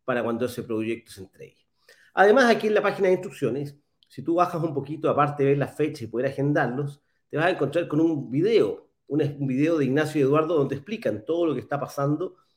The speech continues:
en todo este proceso. Además, van a ver este botón, descargar estado de situación, tan importante, descargar el estado de situación, llenarlo, poner todos tus datos. Muchas veces descubres que eres más rico de lo que creías.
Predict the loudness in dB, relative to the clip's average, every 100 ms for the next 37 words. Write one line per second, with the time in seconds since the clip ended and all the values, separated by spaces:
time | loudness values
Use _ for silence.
0 | _ _ -16 -6 -6 -2 0 0 -2 -6
1 | -4 -6 -4 -4 -6 -14 _ _ _ _
2 | _ -6 0 2 2 0 -6 -10 -2 0
3 | 0 0 0 2 2 0 -2 -10 -10 -8
4 | -4 -2 -2 -2 -4 -6 -4 -2 -4 -6
5 | _ -8 -6 -6 -8 -4 -2 -4 -8 -14
6 | _ _ -20 -14 -10 -4 -2 -2 -4 -6
7 | -8 -4 -4 -2 -4 -2 -2 -2 -6 -8
8 | -8 -6 -4 -4 -4 -4 -2 -2 -2 -8
9 | -10 _ _ -18 -14 -10 -8 -8 -10 -12
10 | -4 -2 -2 -4 -6 -6 -6 -6 -4 -6
11 | -8 _ _ -8 -6 -4 -2 0 0 -4
12 | -12